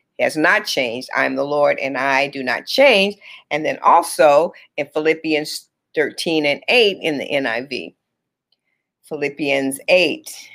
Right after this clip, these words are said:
thirteen and eight. And it says, "Jesus Christ is the same yesterday, today,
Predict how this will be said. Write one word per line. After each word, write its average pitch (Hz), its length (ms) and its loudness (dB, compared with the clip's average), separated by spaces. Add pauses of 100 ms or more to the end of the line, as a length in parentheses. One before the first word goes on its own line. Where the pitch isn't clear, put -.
(260)
thirteen 180 420 2
and 156 160 2
eight. 92 340 -4 (1000)
And 156 120 0
it 147 120 -2
says, 147 540 4
"Jesus 170 500 -2
Christ 165 560 2
is 151 240 -4
the 151 100 -8
same 185 560 -2 (1040)
yesterday, 151 800 -6 (1300)
today, 160 680 2